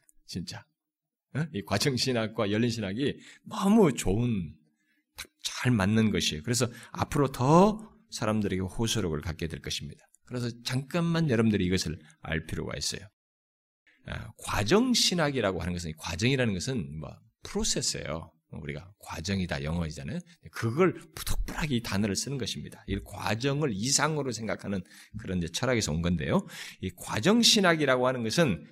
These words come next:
과정 철학이라고 하는 세상 철학을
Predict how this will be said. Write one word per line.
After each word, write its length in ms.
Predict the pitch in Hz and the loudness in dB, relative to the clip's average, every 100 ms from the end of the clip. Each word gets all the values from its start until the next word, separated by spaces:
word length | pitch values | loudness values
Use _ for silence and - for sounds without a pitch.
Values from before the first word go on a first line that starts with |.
| _ - | _ -16
과정 560 | - 92 104 139 147 | -4 0 2 4 4
철학이라고 800 | 143 - 156 151 156 147 120 110 | 0 0 2 0 2 2 2 2
하는 120 | 110 | 0
세상 540 | 110 - 160 175 175 170 | 0 0 0 2 2 0
철학을 720 | - 160 156 147 175 269 - | -2 0 2 4 4 4 0